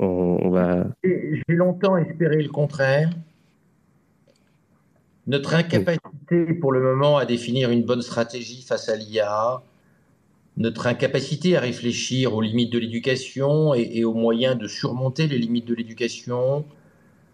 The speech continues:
Speaker 2: la vitesse extrêmement rapide de développement de l'I A, la f-, très, très forte scalability de l'I A, pour reprendre, euh, un terme que j'ai utilisé déjà,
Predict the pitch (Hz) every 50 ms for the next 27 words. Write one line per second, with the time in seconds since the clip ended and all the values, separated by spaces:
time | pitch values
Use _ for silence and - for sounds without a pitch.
0 | _ _ _ _ - 113 123 120 139 143 143 165 151 143 - 151 139 139 - -
1 | - - 139 - 151 180 170 165 160 160 127 127 127 - - 139 135 110 113 107
2 | 107 110 98 107 107 104 113 107 107 104 95 101 101 101 104 104 104 107 110 117
3 | 123 120 - - _ _ _ _ _ _ - 117 117 110 - - - - - -
4 | - 190 185 190 - 151 - - 147 123 - - - - 156 143 143 139 123 127
5 | 123 120 113 - - 120 120 117 92 95 95 101 101 101 101 98 104 - 120 127
6 | - - - 117 98 101 92 - - 98 101 92 87 92 92 92 92 90 - 98
7 | 95 - - 101 98 95 - - - 92 90 90 85 - 82 90 90 87 95 95
8 | 90 87 - 92 95 98 110 123 135 139